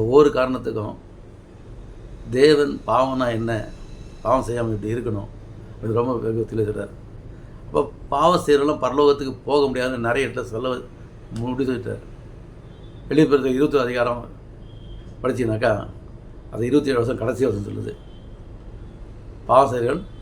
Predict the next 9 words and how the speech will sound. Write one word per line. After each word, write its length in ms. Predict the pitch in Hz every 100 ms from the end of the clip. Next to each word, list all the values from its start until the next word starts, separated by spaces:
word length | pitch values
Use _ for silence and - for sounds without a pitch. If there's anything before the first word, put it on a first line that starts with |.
| - - - - - - - - - - - -
ஆட்டுக்குட்டியாகிய 400 | 131 123 127 113
ஜீவபுஸ்தகத்தில் 340 | 135 107 120
எழுதப்பட்டிருந்த 460 | 123 120 110 110 107
ஏதாவது 200 | 110 104
எவனும் 240 | 110 - - - - - - - -
பரலோகத்தை 340 | 113 117 113
பிரவேசிக்க 280 | 120 110 110
முடியாதுன்னு 240 | 104 101 110
சொல்றாரு. 240 | -